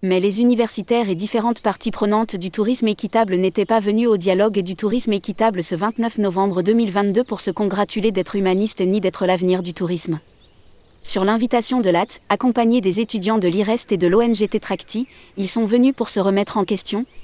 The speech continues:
et faire évoluer leurs pratiques. Lire aussi,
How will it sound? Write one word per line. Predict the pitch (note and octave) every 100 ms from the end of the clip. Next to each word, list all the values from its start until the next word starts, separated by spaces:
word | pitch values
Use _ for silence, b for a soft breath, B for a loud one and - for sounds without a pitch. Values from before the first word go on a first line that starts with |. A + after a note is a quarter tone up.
| -
et | F#3+
faire | G#3 G3+
évoluer | G3+ G#3+ G#3+
leurs | F3
pratiques. | - F3 - - - - _ _ _ _ - _ _ -
Lire | G3 C4+ A#3
aussi, | G#3+ - A3+